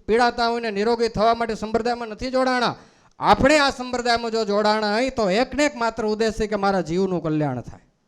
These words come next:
મારે જે વચનામૃતમાં ચોખ્ખી ચોકડી મારી દીધી કે હું માંદો છું તો હાજો થાઉં, પુત્ર નથી તો પુત્ર થાય, નિર્ધન છું તો ધનવાન થાઉં,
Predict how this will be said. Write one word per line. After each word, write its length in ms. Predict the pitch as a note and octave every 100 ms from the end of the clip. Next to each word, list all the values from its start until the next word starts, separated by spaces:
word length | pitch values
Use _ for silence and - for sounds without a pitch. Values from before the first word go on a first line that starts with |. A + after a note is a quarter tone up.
| _ _ _ -
મારે 220 | E3 A#3
જે 60 | A#3+
વચનામૃતમાં 600 | A3+ A#3 B3+ B3+ B3+ B3+
ચોખ્ખી 300 | B3 A#3 B3
ચોકડી 340 | A#3+ A#3+ B3
મારી 280 | B3+ B3 B3
દીધી 260 | A#3+ A3 F3 - _ _ _ _ _ -
કે 60 |
હું 500 | F#3 A#3+ C4+ C4 G3
માંદો 360 | D3+ G#3+ A#3+ B3+
છું 220 | B3 A#3+
તો 100 | A#3+
હાજો 360 | G3 G3 A3 A3+
થાઉં, 360 | G#3+ G#3+ G3+
પુત્ર 340 | F3 G#3 A#3 G#3+
નથી 260 | G#3 G#3+
તો 200 | G#3+ G#3+
પુત્ર 340 | F#3+ F3 G#3+ A3
થાય, 320 | G3+ G#3 G3
નિર્ધન 440 | F3+ G3 F#3+ A3
છું 200 | G3+ G#3+
તો 160 | G#3 G3
ધનવાન 480 | D3+ E3 A3 B3+ A#3+
થાઉં, 380 | G3+ A#3 A3